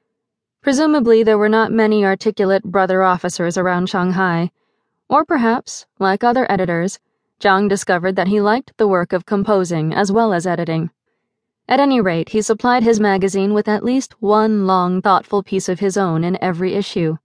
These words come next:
and they make interesting reading today. They were straightforward and professional.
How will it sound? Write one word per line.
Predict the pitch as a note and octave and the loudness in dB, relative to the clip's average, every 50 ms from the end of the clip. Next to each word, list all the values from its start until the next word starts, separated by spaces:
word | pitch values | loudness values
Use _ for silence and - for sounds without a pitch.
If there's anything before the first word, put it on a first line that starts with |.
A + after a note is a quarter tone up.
| _ _ _ _ _ _ _ _ _ _ _ _ | _ _ _ _ _ _ _ _ _ _ _ _
and | E3+ F3 F#3 | -4 -2 0
they | F#3+ A3+ | 0 0
make | B3 C4 A#3+ - - | 0 0 -2 -4 -4
interesting | - A#3 B3 - D#4+ D4 - C4+ A#3 A3 G#3+ | -4 -4 -2 -2 -4 -4 -2 -2 -2 0 0
reading | A3 C4 C4 A3 E3+ D#3 D3+ | 0 0 0 0 -2 -2 -2
today. | - F#3 E3+ E3 D#3+ D#3+ D#3+ - - _ _ _ _ _ _ _ _ _ _ _ _ _ _ _ _ | -4 -4 -4 -2 -2 -4 -4 -6 -10 _ _ _ _ _ _ _ _ _ _ _ _ _ _ _ _
They | F#3+ F#3+ | -2 0
were | F3+ F3+ | 0 -2
straightforward | - - - A#3 A#3+ - G#3+ - B3 A3+ A3 A3 A3+ A3+ - | -2 0 2 2 2 2 0 2 2 4 4 4 2 2 0
and | - G3 F#3+ | -2 -4 -2
professional. | - G#3 - F#3+ E3 - - - E3+ D#3 D#3+ D#3 | -4 -4 -2 -4 -4 -4 -4 -4 -4 -4 -4 -6